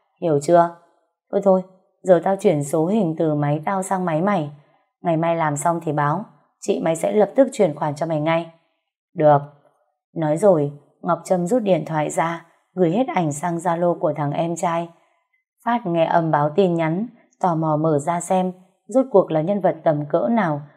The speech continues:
khiến bà chị nhà mình thần hồn điên đảo. Bình thường keo kiệt, mà lần này lại chỉ bạo tay như thế. Ai ngờ đập vào mắt của nó chỉ là hình của chị Phúc An và bạn trai của chị ấy.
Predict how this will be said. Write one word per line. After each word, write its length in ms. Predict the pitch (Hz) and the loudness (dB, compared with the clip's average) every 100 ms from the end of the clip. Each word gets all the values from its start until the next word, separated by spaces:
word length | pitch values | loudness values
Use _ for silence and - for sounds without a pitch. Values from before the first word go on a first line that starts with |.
| _ _ | _ _
khiến 260 | 202 190 233 | 2 4 2
bà 180 | 233 165 | 0 0
chị 200 | 190 180 | -2 -2
nhà 140 | 156 | -2
mình 280 | 160 151 143 | 0 0 0
thần 200 | 160 147 | 0 0
hồn 260 | 156 147 | 0 0
điên 220 | 143 202 185 | 2 0 2
đảo. 260 | 170 143 139 - _ _ _ _ - | 0 -2 -6 -16 _ _ _ _ -4
Bình 220 | 170 139 | -2 0
thường 240 | 160 147 143 | 0 0 0
keo 200 | 180 160 | -4 -2
kiệt, 200 | 185 160 135 - _ _ | 0 0 -2 -10 _ _
mà 80 | 190 | -4
lần 240 | 185 185 185 | 0 0 0
này 220 | 180 180 | 2 2
lại 180 | 180 175 | 2 0
chỉ 220 | 190 170 | 0 0
bạo 220 | 160 156 | 0 -2
tay 220 | - 175 | -2 -4
như 180 | 165 160 160 | -2 -4 -2
thế. 320 | 165 175 233 - _ _ _ _ _ | -2 -2 -6 -10 _ _ _ _ _
Ai 180 | 180 | -4
ngờ 300 | 165 156 143 147 | 0 2 2 4
đập 120 | 147 | 2
vào 140 | 156 143 | 2 -2
mắt 180 | 175 233 | -4 -2
của 120 | 170 | 0
nó 360 | 143 143 156 226 _ _ | 0 0 -2 -8 _ _
chỉ 160 | - 160 | -4 -2
là 120 | 143 | 0
hình 240 | 139 156 135 | 0 -4 -2
của 140 | 143 | -2
chị 180 | 143 156 - | -2 -6 -4
Phúc 140 | 254 - | -4 -4
An 320 | 170 165 160 - _ - | -6 -8 -12 -18 _ -8
và 240 | 185 165 156 | -4 -2 0
bạn 240 | 165 151 - | -2 -2 -4
trai 160 | 214 | -6
của 140 | 202 147 | -4 -4
chị 160 | 170 | -2
ấy. 360 | 170 165 180 | 0 0 0